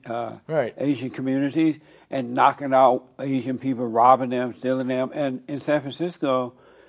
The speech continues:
Speaker 1: they're letting the blacks right out. They'll put them in jail, but they let them right back out. And they go back into the same area and knock out, uh, Asian people, rob them. What do you think about all
Speaker 2: Well,
Speaker 1: that?
Speaker 2: it's, it's not a black, Asian, white thing to me.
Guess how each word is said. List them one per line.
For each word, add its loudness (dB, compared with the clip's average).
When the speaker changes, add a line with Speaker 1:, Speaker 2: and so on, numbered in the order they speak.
Speaker 1:
they're 4
letting 6
the 0
blacks 4
right 4
out. 4
They'll -2
put 2
them 2
in -2
jail, 2
but -4
they -4
let 0
them -8
right 0
back -4
out. 2
And -4
they 6
go 6
back 4
into 0
the -4
same 0
area -2
and -6
knock 2
out, 2
uh, 0
Asian -4
people, -2
rob 4
them. -2
What 0
do 2
you -2
think -2
about 4
all 2
Speaker 2:
Well, 6
Speaker 1:
that? 6
Speaker 2:
it's, -2
it's -2
not 6
a 4
black, 0
Asian, -8
white -8
thing -14
to -20
me. -20